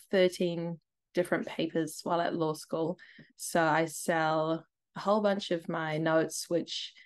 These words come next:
honestly took me, like, so, so many hours to make. I was trying to think how long the real property ones took me to make, and I was <laughs> thinking, like, probably over forty hours just on the notes.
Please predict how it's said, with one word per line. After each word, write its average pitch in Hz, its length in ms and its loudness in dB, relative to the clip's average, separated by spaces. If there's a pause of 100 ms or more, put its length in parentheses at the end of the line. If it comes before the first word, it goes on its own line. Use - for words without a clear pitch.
(300)
honestly 349 840 4
took 262 300 2
me, 220 320 6
like, 185 300 0
so, 170 1300 -2 (260)
so 165 280 -2
many 170 280 -2
hours 175 300 -2
to 196 100 -4
make. 185 340 0 (400)
I 185 120 6
was 190 140 6
trying 220 200 4
to 233 120 6
think 220 180 6
how 180 160 2
long 170 180 4
the 165 100 2
real 165 180 4
property 165 360 -2
ones 160 200 2
took - 200 -6
me 175 120 -2
to 165 60 -2
make, 160 320 4
and 165 120 2
I 165 80 2
was 170 160 -2
<laughs> - 100 -18
thinking, 214 400 6
like, 277 220 2
probably 185 680 0 (260)
over 175 320 2
forty 170 440 0
hours 156 320 0
just - 220 -12
on 165 120 -4
the 156 60 -4
notes. 151 400 -2